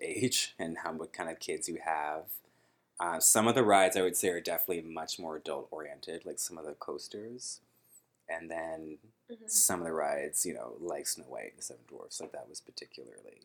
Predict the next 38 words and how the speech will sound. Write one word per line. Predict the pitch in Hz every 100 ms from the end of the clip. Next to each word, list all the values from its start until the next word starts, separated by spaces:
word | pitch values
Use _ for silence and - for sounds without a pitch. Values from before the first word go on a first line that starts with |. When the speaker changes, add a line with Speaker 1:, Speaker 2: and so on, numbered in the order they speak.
| 220
Speaker 2:
Very | 226 233
tame. | 226 190 190 - -
Speaker 1:
that | 190
was | - -
particularly | 90 85 78 65
tame, | - 62 - 87
yeah. | 87 - _ _
Speaker 2:
Yeah. | _ _ _ _ _ _ _ _ _ _ _ _ _
But | - 226 262
what | 320
is | 359 -
your | 208
top | 190 180 - -
three? | 185 180 _ _ _ _ - - -
Or | 202
your | 220 233
th-, | - 277 311
Speaker 1:
Okay, | - 143 101
Speaker 2:
third | 262 247
on | 139 120 107
your |
top |
Speaker 1:
so | 98 113 190
Speaker 2:
three? | - - - _ -
Speaker 1:
the | 123
third | 117 - - 143 147 170 196
in | 151
the | 135
list | 110 101 -
of | 110
my | 95 95
top | - 98 -
three | 101 87
was | 80 76 71 82 -
It's | 107 107
a |
Small | - - 87 80 98 -
World. | - 53 90 180 -